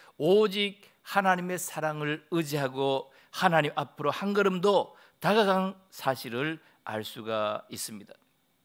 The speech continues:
우리가 직면한 문제나 어려움은요, 그것을 당할 때에, 어, 내게 있는 수준으로는 해결할 수가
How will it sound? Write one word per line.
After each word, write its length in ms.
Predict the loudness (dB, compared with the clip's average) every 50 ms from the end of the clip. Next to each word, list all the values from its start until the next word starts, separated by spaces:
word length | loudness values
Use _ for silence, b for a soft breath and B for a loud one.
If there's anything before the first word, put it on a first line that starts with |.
| _ _ -20 B B B B B B B B B B
우리가 260 | 0 4 6 8 6
직면한 560 | 6 6 4 2 4 4 4 6 4 4 4
문제나 560 | 0 -2 -4 0 0 2 4 6 4 4 2 0
어려움은요, 760 | 0 0 2 0 -2 -2 -4 -4 -4 -2 -2 -4 -4 -8 -12 _ b b b b b b
그것을 380 | -4 0 2 2 2 2 0 0
당할 320 | 0 0 4 4 4 2
때에, 600 | 2 0 -2 0 2 2 2 2 2 -2 -4 -6 -12 -18 _ _ _ _ _ B B B B B B B B B B B B B B B B B B B B _
어, 580 | -4 -2 0 0 0 0 -2 -4 -6 -10 -12 -14 -18 _ _ _ _
내게 460 | -20 -8 -2 2 2 2 4 4 2
있는 440 | 2 2 0 -2 -2 0 0 0 -2
수준으로는 880 | -2 -6 -6 -6 -4 -4 -2 0 0 0 0 -2 -2 -4 -6 -6 -8 -12 _ _ _ _ _ _ _ _ _
해결할 420 | -4 -2 0 0 0 0 -2 -2
수가 540 | -4 -8 -10 -6 -6 -4 -2 -2 -2 -4 -6